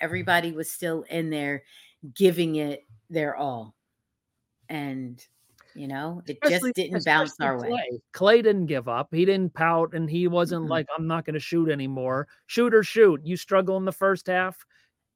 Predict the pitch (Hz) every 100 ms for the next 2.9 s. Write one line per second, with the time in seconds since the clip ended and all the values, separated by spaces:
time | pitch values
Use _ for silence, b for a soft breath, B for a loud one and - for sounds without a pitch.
0 | _ 151 202 - 208 196 185 180 170 -
1 | 185 185 180 180 165 - 175 - 180 170
2 | 165 160 156 139 175 170 170 156 143